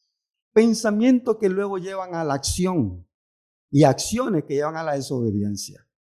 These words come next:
¿Cómo, cómo yo voy a estar alimentando mi mente de pensamientos que en vez de ali-, al-, alimentar mi fe, me traen temor, me traen dudas?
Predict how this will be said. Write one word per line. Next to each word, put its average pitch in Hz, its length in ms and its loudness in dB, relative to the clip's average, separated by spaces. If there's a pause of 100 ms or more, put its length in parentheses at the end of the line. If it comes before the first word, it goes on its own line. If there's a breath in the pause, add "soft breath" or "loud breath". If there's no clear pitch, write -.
(1200)
¿Cómo, 269 500 2
cómo 240 240 -10
yo 226 40 -4
voy 226 40 -4
a 220 40 -2
estar 220 180 -6
alimentando 147 1160 -2
mi 139 160 4
mente 156 440 2
de 120 80 -8
pensamientos 147 880 -4 (840)
que 165 120 4
en 165 160 4
vez 226 160 2
de 240 100 -2
ali-, 175 380 -2
al-, 160 260 -6
alimentar 165 680 -2
mi 202 160 0
fe, 254 520 0 (1200)
me 202 220 6
traen 240 420 -2
temor, 220 760 2 (600)
me 226 140 6
traen 233 420 0
dudas? 214 760 6